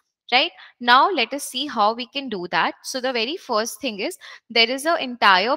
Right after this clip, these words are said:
P D F. So just click on announcement for online admission process. This will lead us,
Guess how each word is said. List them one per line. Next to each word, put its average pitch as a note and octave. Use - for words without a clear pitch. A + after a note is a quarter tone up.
P G#3
D F#3+
F. D3+
So -
just B3+
click A3+
on C4
announcement G#3+
for A3+
online A3
admission G#3+
process. F#3+
This D4+
will B3+
lead A#3
us, C#4